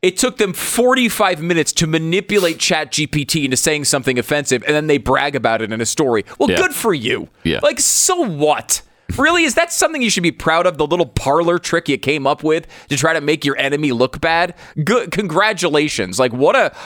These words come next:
Speaker 1: what an amazing accomplishment. And of course, we're talking about generally,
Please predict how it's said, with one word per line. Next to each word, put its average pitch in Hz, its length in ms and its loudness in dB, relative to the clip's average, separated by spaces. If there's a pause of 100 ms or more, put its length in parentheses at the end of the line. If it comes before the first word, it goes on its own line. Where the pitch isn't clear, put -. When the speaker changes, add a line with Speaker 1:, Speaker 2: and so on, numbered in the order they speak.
Speaker 1:
what 233 140 4
an 262 100 -2
amazing 156 480 -2
accomplishment. 131 640 -2
And 226 100 -4
of 254 120 -4
course, - 260 -2
we're 208 80 0
talking 180 400 -2
about 107 260 0
generally, 107 520 0